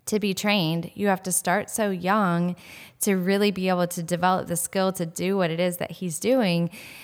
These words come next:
And he said, "And now everybody just does everything so fast, you know, and machines do it."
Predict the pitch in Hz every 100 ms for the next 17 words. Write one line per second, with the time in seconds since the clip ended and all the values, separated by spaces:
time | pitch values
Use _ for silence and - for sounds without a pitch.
0 | - 202 202 202 - 208 196 185 180 175
1 | 185 226 214 208 202 208 208 196 202 196
2 | - 190 196 208 208 202 202 196 - 202
3 | 190 - - 220 185 151 - - 185 185
4 | 180 202 226 170 160 156 - 226 226 220
5 | - 240 226 226